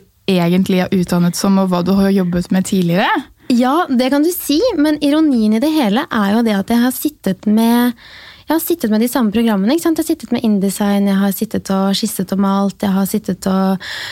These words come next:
Speaker 2: eh, redigert i Photoshop. Eh, den, den tre D-oppbyggingen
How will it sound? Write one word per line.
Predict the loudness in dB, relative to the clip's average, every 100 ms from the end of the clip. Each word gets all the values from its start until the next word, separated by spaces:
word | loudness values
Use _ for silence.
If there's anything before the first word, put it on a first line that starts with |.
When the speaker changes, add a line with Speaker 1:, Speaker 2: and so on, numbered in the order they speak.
| -14 -8
Speaker 2:
eh, | -2 0 2 0
redigert | 0 -2 -2
i | -2
Photoshop. | -2 -2 0 -2 -2 -8 -2
Eh, | 0 2 2 0 0 -2 -4 -2
den, | 0 0
den | 0 0 0
tre | -2 0 0 0
D-oppbyggingen | -2 -2 -2 -4 -2 -2 0 2 2 2